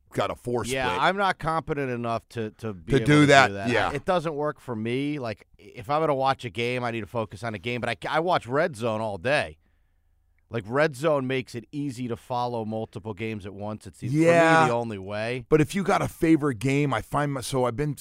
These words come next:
Speaker 1: I've been skipping off of Red Zone if it's a game I really care about.
Speaker 2: Yeah, I agree.
Speaker 1: And it's a good game, I,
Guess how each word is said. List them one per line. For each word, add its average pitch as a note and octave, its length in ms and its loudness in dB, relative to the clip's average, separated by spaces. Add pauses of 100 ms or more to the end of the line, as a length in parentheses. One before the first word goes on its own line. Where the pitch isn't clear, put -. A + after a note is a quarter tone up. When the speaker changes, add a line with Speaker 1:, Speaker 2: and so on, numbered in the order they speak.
(140)
Speaker 1:
I've B2 120 -4
been D3 160 -2
skipping - 500 -2
off C#3+ 280 0
of G#2 160 -4
Red B2 280 4
Zone A2 280 0
if G2+ 140 -8
it's - 160 -14
a - 20 -12
game A2 320 -2
I F#2+ 80 0
really A#2+ 400 4
care B2 320 2
about. A#2+ 380 4
Speaker 2:
Yeah, B2+ 100 -4
I E3 60 -14
agree. B2+ 420 -8 (120)
Speaker 1:
And C3 140 2
it's C3 160 -2
a C3 60 0
good B2 320 2
game, C3 340 2
I, C3 160 4